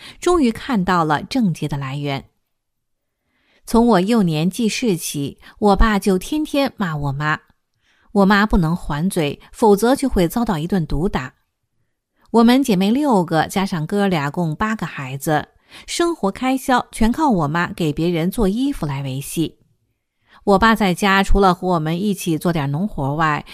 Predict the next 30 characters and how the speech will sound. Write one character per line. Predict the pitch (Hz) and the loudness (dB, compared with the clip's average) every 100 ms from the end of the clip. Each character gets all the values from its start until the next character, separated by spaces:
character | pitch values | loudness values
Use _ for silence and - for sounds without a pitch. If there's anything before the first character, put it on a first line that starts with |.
| - | -6
就 | - 202 | 2 2
是 | 208 175 | 4 2
结 | 175 180 | 2 0
交 | 220 220 | -2 -4
朋 | - 156 151 196 | -4 -6 -2 0
友， | 226 165 | 2 2
在 | 165 175 | 0 -4
家 | 175 170 | -6 -8
喝 | - 226 | -4 -4
酒， | 226 151 135 - _ - - - | 0 -2 -2 -8 _ -20 -20 -4
经 | 294 294 | 0 0
常 | - 180 - | 0 -2 0
从 | - 254 | 2 2
中 | 254 339 349 | 4 2 2
午 | 214 160 | 2 2
喝 | - | -2
到 | 240 214 | -2 -2
晚 | 156 127 135 | -2 -4 -6
上， | - 156 - _ _ _ _ _ _ | -4 -4 -4 _ _ _ _ _ _
没 | - 277 | 0 2
有 | 330 | 2
酒 | 339 196 147 | 2 0 0
肉 | 262 302 | 0 0
钱 | 190 180 151 | 0 -2 -2
就 | 180 | -2
向 | 180 185 156 | -2 -2 -2
我 | 135 | -2
妈 | 160 185 | -4 -6
索 | - 135 | -6 -8
要。 | 139 151 | -4 -6